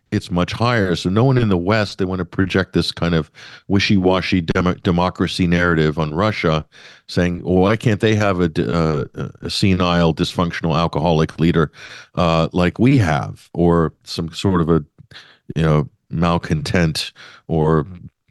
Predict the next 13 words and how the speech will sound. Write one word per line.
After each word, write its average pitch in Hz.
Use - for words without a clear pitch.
you 78
know, 67
somebody 85
who 82
just -
doesn't 85
even 80
have 80
the 80
leadership 80
skills, 76
full 65
stop? -